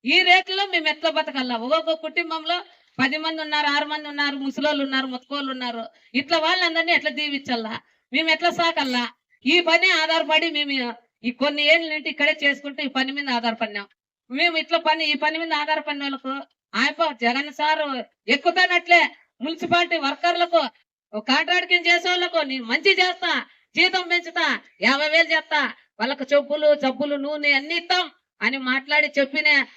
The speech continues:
ఆ సీఎం సారు ఈ పొద్దు మాకు ఏమీ పట్టించుకోవాలా, ఏమీ మాట్లాడాల,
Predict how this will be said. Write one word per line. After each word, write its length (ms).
ఆ 340
సీఎం 360
సారు 640
ఈ 160
పొద్దు 320
మాకు 320
ఏమీ 840
పట్టించుకోవాలా, 540
ఏమీ 380
మాట్లాడాల, 580